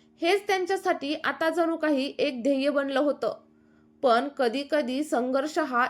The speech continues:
इतका जड होतो की मनही आतमधून तुटून जातं. चोवीस डिसेंबरची ती रात्र. घरामध्ये अगदी शांतता होती,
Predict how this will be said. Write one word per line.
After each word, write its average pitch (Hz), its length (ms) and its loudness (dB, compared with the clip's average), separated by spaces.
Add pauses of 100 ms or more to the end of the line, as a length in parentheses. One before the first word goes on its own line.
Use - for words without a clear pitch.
इतका 320 320 -2 (120)
जड 277 200 4
होतो 330 360 2 (600)
की 330 100 2
मनही 320 560 2
आतमधून 269 760 0
तुटून 269 300 -2
जातं. 240 360 -2 (920)
चोवीस 330 400 4
डिसेंबरची 349 760 0
ती 311 120 2
रात्र. 277 360 0 (440)
घरामध्ये 240 640 0
अगदी 262 420 -4
शांतता 277 500 -4
होती, 285 420 -4